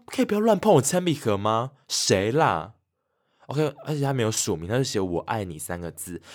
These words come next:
谁？自首好吗？OK，我就把那张纸就拿出来，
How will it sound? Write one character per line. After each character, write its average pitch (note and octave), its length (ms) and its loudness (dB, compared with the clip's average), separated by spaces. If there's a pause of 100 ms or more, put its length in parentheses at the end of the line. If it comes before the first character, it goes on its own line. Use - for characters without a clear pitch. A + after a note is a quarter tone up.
(180)
谁？ F2+ 460 -8 (540)
自 A#2 200 -4
首 D#2+ 240 -6
好 D#2 160 -14
吗？ E2 240 -16 (680)
OK， D#3+ 160 4
我 D3+ 60 8
就 D#3+ 60 4
把 C#3 140 6
那 A#2+ 140 4
张 B2+ 200 4
纸 G#2 220 -6
就 G#2+ 160 -8
拿 G2 240 0
出 F#2 280 -6
来， E2+ 240 -8